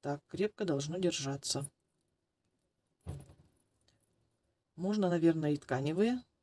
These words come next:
сюда заводить. Единственное, чтобы, э, на конце ткани что-то было как стопорное. Можно, чтобы держалась, держалась ткань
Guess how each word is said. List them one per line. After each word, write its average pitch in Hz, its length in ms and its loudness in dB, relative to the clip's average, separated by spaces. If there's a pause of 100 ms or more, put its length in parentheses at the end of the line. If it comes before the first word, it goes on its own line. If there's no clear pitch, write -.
(320)
сюда 190 340 4
заводить. 185 480 4
Единственное, 180 480 0
чтобы, 160 400 2
э, 139 260 -2
на 143 320 -2
конце 147 340 -2
ткани 185 360 -2
что-то 143 840 -4 (100)
было 156 480 0 (460)
как - 160 -6
стопорное. 131 680 0 (300)
Можно, 139 320 -6
чтобы 143 360 0
держалась, 143 600 0
держалась 135 520 -2
ткань 127 300 -2